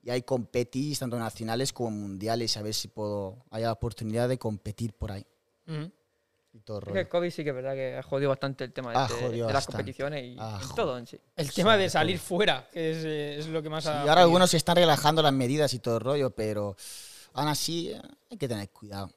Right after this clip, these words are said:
Speaker 1: y ya está.
Speaker 2: Ujú.
Speaker 1: Y que eso.
Speaker 3: Aquí hemos
Speaker 1: Fuck
Speaker 3: escuchado aquí un
Speaker 1: covid.
Speaker 3: golpe que han
Speaker 2: Luego
Speaker 3: echado aquí.
Speaker 2: el
Speaker 1: Fuck
Speaker 2: tema,
Speaker 1: covid.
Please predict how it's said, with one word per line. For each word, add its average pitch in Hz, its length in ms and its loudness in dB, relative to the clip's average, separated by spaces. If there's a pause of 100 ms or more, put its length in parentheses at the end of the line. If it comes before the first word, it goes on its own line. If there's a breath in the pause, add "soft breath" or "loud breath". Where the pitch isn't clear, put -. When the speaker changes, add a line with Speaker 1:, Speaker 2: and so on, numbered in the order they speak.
Speaker 1:
y 107 140 -20
ya 104 100 -10
está. 92 280 -12 (720)
Speaker 2:
Ujú. 165 280 -8 (320)
Speaker 1:
Y 110 100 -20
que 107 340 -8 (220)
eso. - 240 -16 (680)
Speaker 3:
Aquí 131 200 -14
hemos 139 180 -12
Speaker 1:
Fuck 117 80 -12
Speaker 3:
escuchado 117 140 -10
aquí 131 80 -6
un 117 60 -4
Speaker 1:
covid. - 100 -6
Speaker 3:
golpe 143 260 -6
que 139 60 -4
han 139 100 -4
Speaker 2:
Luego 151 180 0
Speaker 3:
echado 165 300 6
aquí. 151 60 2
Speaker 2:
el 147 100 4
Speaker 1:
Fuck - 80 4
Speaker 2:
tema, 175 720 2
Speaker 1:
covid. 160 120 -20